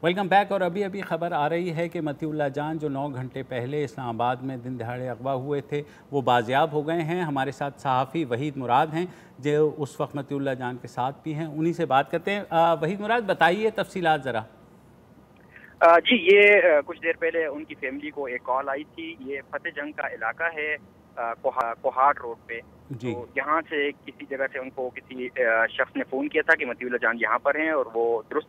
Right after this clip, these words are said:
Speaker 2: हालत में हैं, सही सलामत हैं, तो आप ज़रा आके उनको यहाँ से ले जाइए। अ, तो उसके बाद, अ, उनके भाई, अ, शाहिद अब्बासी, वो हाई कोर्ट के वकील भी हैं, और उसके अलावा मैं और उनके, अ, मतीउल्लाह जान के बेटे अब्दुल रज़ाक,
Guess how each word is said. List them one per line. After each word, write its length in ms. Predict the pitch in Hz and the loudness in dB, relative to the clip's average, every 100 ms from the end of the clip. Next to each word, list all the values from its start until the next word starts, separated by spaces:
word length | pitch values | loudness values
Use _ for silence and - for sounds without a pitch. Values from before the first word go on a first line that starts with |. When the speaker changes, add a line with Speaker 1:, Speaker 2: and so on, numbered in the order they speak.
| 123 | 0
Speaker 2:
हालत 180 | 113 113 | 0 -2
में 80 | 120 | -6
हैं, 80 | 113 | -4
सही 180 | 110 123 | -4 -6
सलामत 340 | - 107 120 - | -2 -2 -2 -4
हैं, 100 | 117 - - - - - | -6 -6 -12 -14 -10 -2
तो 100 | 131 | 0
आप 280 | 127 131 131 | 4 4 4
ज़रा 200 | 139 135 | 4 4
आके 340 | 120 123 131 | 4 0 -2
उनको 360 | 123 127 123 175 - - | -8 -4 -6 -6 -12 -4
यहाँ 120 | 117 | -2
से 140 | 120 117 | -2 -6
ले 140 | 110 | -4
जाइए। 320 | 104 98 101 104 - - - | -6 -6 -8 -12 -20 -20 -6
अ, 260 | 127 117 117 | -2 0 -2
तो 80 | - | -4
उसके 280 | 135 117 180 | -6 -4 0
बाद, 260 | 147 139 190 | 4 6 4
अ, 520 | 202 135 123 120 - | 2 0 2 2 2
उनके 480 | 151 160 151 143 139 | 0 0 0 2 2
भाई, 520 | 117 117 117 143 151 143 | 0 4 4 2 -4 -2
अ, 140 | 123 113 | -2 0
शाहिद 280 | - 135 131 | 0 0 0
अब्बासी, 460 | 117 123 - 160 143 - | -2 -2 -4 -12 -12 -18
वो 80 | 120 | -18
हाई 220 | 117 117 | -6 -6
कोर्ट 180 | 120 120 | -4 -6
के 80 | 127 | -10
वकील 200 | - 156 | -10 -10
भी 240 | - 170 | -10 -6
हैं, 260 | 165 160 160 - - - - | 0 2 2 0 -12 -6 2
और 320 | 120 120 120 | 4 4 2
उसके 280 | 123 - 127 | -2 -2 2
अलावा 220 | 120 123 | 4 4
मैं 220 | 127 156 | 4 2
और 260 | 147 131 120 | 4 2 2
उनके, 440 | 123 - 123 120 | -2 0 2 4
अ, 240 | 117 113 117 | 2 0 0
मतीउल्लाह 360 | 127 139 131 | -2 0 4
जान 80 | 131 | 4
के 80 | 127 | 4
बेटे 220 | 113 120 | 0 0
अब्दुल 220 | 127 123 | 0 -2
रज़ाक, 280 | 117 117 120 | -2 4 2